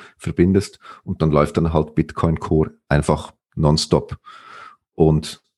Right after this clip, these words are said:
damit hast du auch, äh, einen Full Node, der immer in Sync ist. Und wenn du ihn mal brauchst, ist er schon da und muss nicht mehr irgendwie sich mal zuerst erkundigen, was jetzt die letzten drei Wochen gelaufen ist im Netzwerk.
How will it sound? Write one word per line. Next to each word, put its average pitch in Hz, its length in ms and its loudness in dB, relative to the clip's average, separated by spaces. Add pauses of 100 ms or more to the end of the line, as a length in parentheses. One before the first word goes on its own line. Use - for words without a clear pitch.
damit 90 380 2
hast - 240 -2
du 92 60 0
auch, - 420 -2 (100)
äh, 78 320 -2
einen 76 220 -2
Full 80 240 0
Node, 82 300 0
der 73 200 0
immer 90 340 4
in 78 140 0
Sync 95 360 0
ist. - 440 -4 (240)
Und 85 240 -6
wenn 80 180 4
du 90 80 2
ihn 87 140 0
mal 80 140 2
brauchst, 78 540 -2
ist - 200 -4
er 82 60 2
schon 73 220 0
da 57 320 0 (360)
und - 320 -6
muss 82 200 2
nicht 80 200 0
mehr 76 160 0
irgendwie 69 400 0 (880)
sich - 280 -8
mal 67 140 -2
zuerst - 300 -2
erkundigen, 71 720 -2
was 65 200 -2
jetzt - 260 -4
die 69 60 -4
letzten 67 320 -2
drei 67 220 0
Wochen 71 280 -2
gelaufen 65 460 0
ist - 160 -6
im 62 100 -2
Netzwerk. - 520 -8